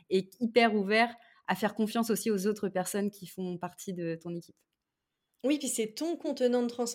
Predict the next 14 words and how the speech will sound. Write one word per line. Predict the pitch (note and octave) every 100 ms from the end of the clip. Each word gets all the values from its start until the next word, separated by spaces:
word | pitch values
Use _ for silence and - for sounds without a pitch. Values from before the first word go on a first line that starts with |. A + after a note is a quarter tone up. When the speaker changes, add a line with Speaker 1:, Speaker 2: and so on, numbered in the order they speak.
| A#3
Speaker 1:
Ouais. | A3 A#3 C#4+
Speaker 2:
transformation, | D#4+
c'est | A3
vraiment | F#3+ A3 C#4+
toi | C#4 C#4 C#4+
qui | B3
tiens | A3+ A3+
le | B3
truc, | - D4 C#4
quoi, | G3
donc, | F#3 F#3+ F#3+
heu, | G3
ouais. | G3
Speaker 1:
Exactement. | F3+